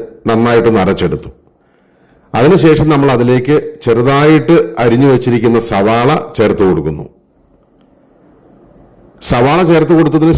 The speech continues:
ശേഷം അതിലേക്ക് ചെറുതായിട്ട് അരിഞ്ഞു വെച്ചിരിക്കുന്ന പച്ചമുളകും അതുപോലെ തന്നെ ഇഞ്ചിയും അതിലേക്ക് ചേർത്ത് കൊടുക്കാം.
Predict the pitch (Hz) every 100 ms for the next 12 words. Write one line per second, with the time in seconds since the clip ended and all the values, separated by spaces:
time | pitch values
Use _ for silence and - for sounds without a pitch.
0 | 131 123 143 151 113 110 117 117 139 151
1 | - - - 120 131 147 160 151 139 147
2 | 135 131 123 120 123 151 - - _ _
3 | - 104 - 135 135 131 165 - - _
4 | _ _ _ 101 113 131 139 139 135 113
5 | 113 113 165 170 - 117 117 120 131 151
6 | - - 113 110 98 80 76